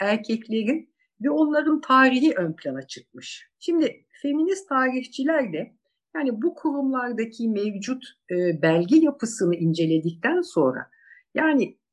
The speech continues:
kadın tarihinin oldukça yok sayıldığını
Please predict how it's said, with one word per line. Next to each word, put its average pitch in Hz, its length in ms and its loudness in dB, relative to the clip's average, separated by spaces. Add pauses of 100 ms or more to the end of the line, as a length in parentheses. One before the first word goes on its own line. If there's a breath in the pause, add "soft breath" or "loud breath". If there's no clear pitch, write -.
kadın 330 340 2
tarihinin 202 560 0
oldukça 220 580 -4
yok 175 380 2
sayıldığını 131 920 -4